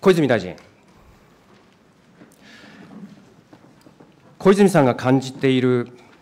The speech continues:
ストレスとか、プレッシャーとか、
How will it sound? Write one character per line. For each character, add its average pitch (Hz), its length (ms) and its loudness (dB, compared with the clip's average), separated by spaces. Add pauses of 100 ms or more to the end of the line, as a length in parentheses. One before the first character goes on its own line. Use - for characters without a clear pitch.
(400)
ス - 200 -20
ト 175 80 0
レ 143 80 4
ス - 100 -12
と 95 120 -16
か、 - 200 -20 (1300)
プ 147 80 -2
レ 185 80 4
ッ - 20 2
シ - 200 -2
ャ 104 60 0
ー - 60 -10
と - 80 -20
か、 - 80 -20